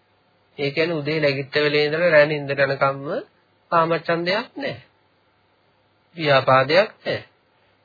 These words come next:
තීන මිද්දයක් නැහැ. ඉරිසියාවක් නැහැ. පරිගැනීමක් නැහැ.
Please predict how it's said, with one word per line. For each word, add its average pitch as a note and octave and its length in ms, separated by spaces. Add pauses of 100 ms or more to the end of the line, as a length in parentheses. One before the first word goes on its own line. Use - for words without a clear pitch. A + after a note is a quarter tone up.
තීන B2+ 240
මිද්දයක් C3+ 520
නැහැ. A2+ 280 (500)
ඉරිසියාවක් B2+ 800
නැහැ. A2+ 320 (440)
පරිගැනීමක් C3+ 760
නැහැ. D3+ 340